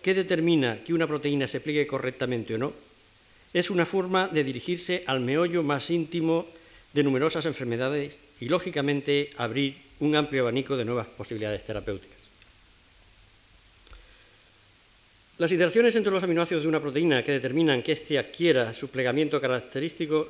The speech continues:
son extremadamente complicadas, debido al alto número de átomos que participan en el proceso y a las dificultades de formular con precisión las funciones energéticas que la controlan. Las investigaciones del profesor First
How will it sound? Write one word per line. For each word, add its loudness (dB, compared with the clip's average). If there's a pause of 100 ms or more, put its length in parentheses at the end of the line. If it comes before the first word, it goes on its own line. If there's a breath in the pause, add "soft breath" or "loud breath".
son -2
extremadamente -4
complicadas, -4 (1000 loud breath)
debido 2
al 2
alto 0
número 4
de 2
átomos -2
que -8
participan -6
en -4
el -6
proceso -4 (320)
y 0
a 4
las 0
dificultades -2
de -2
formular -2
con -10
precisión -2
las -8
funciones -4
energéticas -6
que -8
la -2
controlan. -10 (1800 loud breath)
Las 0
investigaciones 0
del -2
profesor 0
First -2